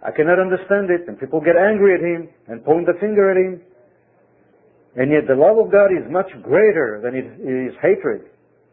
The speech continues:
against the evil that we commit. If it wasn't, we'll all be dead. We would have been dead a long time ago. And so always I have to, to remember that when it comes to the God that we serve.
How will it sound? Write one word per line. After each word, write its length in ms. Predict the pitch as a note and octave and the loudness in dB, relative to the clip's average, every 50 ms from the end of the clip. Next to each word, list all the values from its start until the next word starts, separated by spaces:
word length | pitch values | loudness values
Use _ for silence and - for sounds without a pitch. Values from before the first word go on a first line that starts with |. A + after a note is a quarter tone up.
| _ _ _ | _ _ _
against 380 | B2+ C3 B2 D3 C#3+ D3 C3+ - | -4 -2 0 0 -2 -2 -4 -6
the 80 | C3 | -6
evil 300 | - G3+ F3 D#3 C#3 C#3 A#2+ | -2 0 0 0 0 0 0
that 160 | B2+ B2+ C3 | -2 -2 -4
we 80 | C3+ | -4
commit. 420 | - - D3 F3 A#3+ C4+ - - - _ _ _ _ _ _ _ _ _ _ _ _ _ _ _ _ _ - | -4 -4 -2 -2 -2 -4 -4 -8 -14 _ _ _ _ _ _ _ _ _ _ _ _ _ _ _ _ _ -16
If 120 | G#2+ A2 - | -14 -12 -12
it 120 | A#2 A2+ | -8 -2
wasn't, 500 | B2+ F3 G#3+ A3+ A3 E3+ E3+ E3+ F3+ F3 - _ _ _ _ - | 2 4 4 4 2 0 -4 -6 -6 -10 -16 _ _ _ _ -6
we'll 200 | A2+ C3 - - | -4 -2 2 2
all 160 | G3+ G#3 G3 | 2 4 4
be 100 | F3 F#3 | 2 0
dead. 460 | C#3+ E3+ G3 A3+ A#3+ - - - - - _ _ _ _ _ _ _ _ _ _ | 2 0 0 0 0 -4 -6 -12 -20 -20 _ _ _ _ _ _ _ _ _ _
We 100 | A#2 A#2+ | -10 -8
would 220 | A#2+ C#3 F#3+ G#3 | 0 2 2 2
have 100 | G#3 - | 2 0
been 160 | G3 G3 F#3 | 0 -2 0
dead 180 | D#3+ E3+ F3 E3+ | 0 0 0 0
a 60 | E3+ | 0
long 220 | D#3 D#3 D#3+ D#3+ D#3 | -4 -4 -6 -4 -4
time 220 | G3 G#3 A3+ A3 | -4 -4 -4 -4
ago. 260 | G3 D3 A#2 G#2+ F2+ - - _ _ _ _ _ _ _ _ _ _ _ _ _ | -6 -6 -6 -8 -8 -10 -16 _ _ _ _ _ _ _ _ _ _ _ _ _
And 80 | - G#2 _ | -20 -16 _
so 80 | A2 | -8
always 320 | G2 A2+ C3 D3 D3 C3 C#3 | -4 0 0 0 0 0 -2
I 60 | C#3+ | -2
have 200 | C#3 C3+ C3+ C3+ | -2 -4 -4 -4
to, 160 | - C#3+ C3 | -2 -2 -2
to 140 | B2+ C3 C3+ | -2 -2 -2
remember 420 | C3+ B2 A#2+ E3+ G3+ - D#3+ C3+ | -2 0 0 -2 0 0 0 2
that 320 | G#2+ A2+ G#2 - - - - _ _ _ _ _ _ _ _ _ _ _ _ _ _ | 2 0 -2 -2 -6 -14 -20 _ _ _ _ _ _ _ _ _ _ _ _ _ _
when 120 | G#2 G#2 | -14 -14
it 140 | G#2 G2 - | -14 -12 -4
comes 220 | - A#2+ A#2+ B2+ B2+ - | -4 -4 -4 -4 -6 -6
to 40 | |
the 100 | A2 A2 | -4 -4
God 260 | A2+ A2+ B2 B2+ B2+ B2 | -2 2 2 2 2 2
that 100 | A#2+ G#2+ | 0 -4
we 160 | A#2 A#2+ A2+ - | -4 -8 -4 -4
serve. 420 | D#3 E3+ F3 D#3+ A#2 - - - | -2 0 0 0 -2 -4 -8 -16